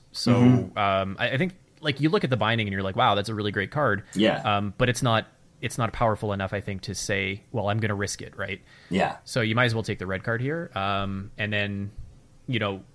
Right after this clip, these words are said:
Speaker 1: he's gonna wish that maybe he had taken the Drowned Catacomb if he sees something really good in, in blue-black in the next couple of packs.
Speaker 2: Right. Yeah, yeah.
Speaker 1: But,
Speaker 2: I
Speaker 1: like,
Speaker 2: think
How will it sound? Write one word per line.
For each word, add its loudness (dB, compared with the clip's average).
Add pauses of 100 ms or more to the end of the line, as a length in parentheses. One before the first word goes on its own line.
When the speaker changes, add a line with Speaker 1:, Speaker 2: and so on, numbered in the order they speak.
(120)
Speaker 1:
he's -6
gonna 2
wish -4
that -8
maybe -4
he -4
had -6
taken -6
the -6
Drowned -4
Catacomb -2
if -4
he -6
sees -6
something -4
really -4
good -2
in, -4
in -8
blue-black -6
in -4
the -2
next -4
couple -6
of -6
packs. -8
Speaker 2:
Right. 6
Yeah, 6
yeah. 6 (320)
Speaker 1:
But, 8
Speaker 2:
I 12
Speaker 1:
like, 2
Speaker 2:
think 6